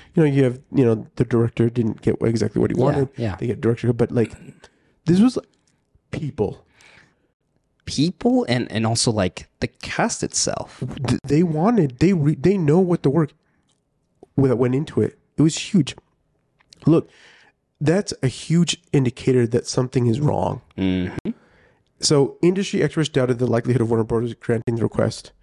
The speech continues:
Speaker 1: but more on that later.
Speaker 2: Okay, so let's step back a little bit. Remember that big announcement Warner Brothers made about the ten movies,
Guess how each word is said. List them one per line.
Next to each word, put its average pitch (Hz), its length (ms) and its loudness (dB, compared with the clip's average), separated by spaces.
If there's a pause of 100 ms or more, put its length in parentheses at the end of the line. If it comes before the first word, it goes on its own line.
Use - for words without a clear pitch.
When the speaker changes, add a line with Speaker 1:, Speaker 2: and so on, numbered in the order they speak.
(300)
Speaker 1:
but - 100 0
more 107 200 2
on 101 80 -2
that 104 160 0
later. 110 360 0 (1000)
Speaker 2:
Okay, - 260 -2 (140)
so 113 140 2
let's 101 200 0
step 113 200 -2
back 95 200 -4
a 90 40 -4
little 85 140 -4
bit. 69 120 -2
Remember 131 240 2
that 131 180 -2
big 95 140 -2
announcement 95 540 -2
Warner 92 200 -2
Brothers 92 300 -2
made 92 140 -2
about 85 420 -2
the - 100 -4
ten 98 280 -4
movies, 92 680 -2